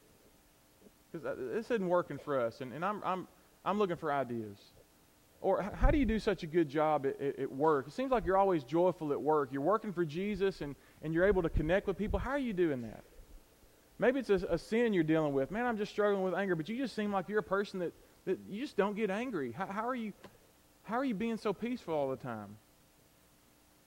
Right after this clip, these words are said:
You have resources. You have resources. Maybe they're not at this church, but they're in this community. And God will provide those resources to you.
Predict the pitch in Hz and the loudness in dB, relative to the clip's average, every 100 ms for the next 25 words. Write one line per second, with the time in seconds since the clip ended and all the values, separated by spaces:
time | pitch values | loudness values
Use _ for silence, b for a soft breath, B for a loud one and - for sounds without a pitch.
0 | _ _ _ _ - 156 180 185 190 190 | _ _ _ _ -4 0 2 4 6 6
1 | 180 - 135 170 170 175 151 131 139 110 | 2 -6 0 2 2 2 2 2 -4 -8
2 | - - _ _ _ _ _ _ _ _ | -12 -20 _ _ _ _ _ _ _ _
3 | _ _ _ _ _ - 135 - 185 175 | _ _ _ _ _ -8 -8 0 4 4
4 | 151 139 147 - 127 110 - - - - | 4 0 -4 -4 -8 -10 -14 -20 -20 -20
5 | _ _ _ _ _ _ _ _ _ _ | _ _ _ _ _ _ _ _ _ _
6 | _ _ _ _ _ _ _ _ - 151 | _ _ _ _ _ _ _ _ 0 4
7 | 175 175 175 180 175 175 - 202 202 - | 6 6 6 4 2 -2 -2 -2 -2 -4
8 | - - _ _ _ _ - 135 156 147 | -14 -20 _ _ _ _ -8 -4 0 2
9 | 151 147 - 143 143 113 110 - _ _ | 0 -4 -6 -8 -6 -8 -10 -14 _ _
10 | _ _ 127 123 156 175 147 135 123 147 | _ _ -8 -2 2 2 0 -2 0 2
11 | 170 139 123 135 165 - 127 - 110 - | 2 2 0 -2 -4 -2 -6 -8 -14 -10
12 | 113 104 | -10 -10